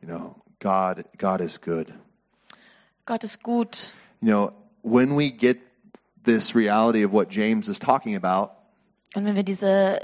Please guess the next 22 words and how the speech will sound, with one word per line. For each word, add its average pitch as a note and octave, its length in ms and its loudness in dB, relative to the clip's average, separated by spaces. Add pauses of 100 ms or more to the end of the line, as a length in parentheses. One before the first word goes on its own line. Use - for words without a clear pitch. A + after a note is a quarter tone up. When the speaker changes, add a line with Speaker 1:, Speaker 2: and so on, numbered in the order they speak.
(140)
Speaker 2:
Realität, G#3 800 -4
diese G#3 240 -4
Wahrheit, A#3+ 380 2
über G#3 200 0
die G3+ 100 -4
Jakobus G#3+ 500 0
redet, A3 420 -2 (140)
äh, - 140 -10 (120)
begreifen, B3 760 -4 (400)
Speaker 1:
all, G#2 200 -12
all B2+ 220 2
of B2 80 0
a A#2+ 60 -2
sudden A#2+ 460 0
we'll A2+ 120 4
be A#2 180 0
just A2 200 -4
like A2+ 240 0
Paul. G#2+ 560 0 (560)
We B2 100 4
won't, B2+ 320 2 (720)
we, B2+ 160 2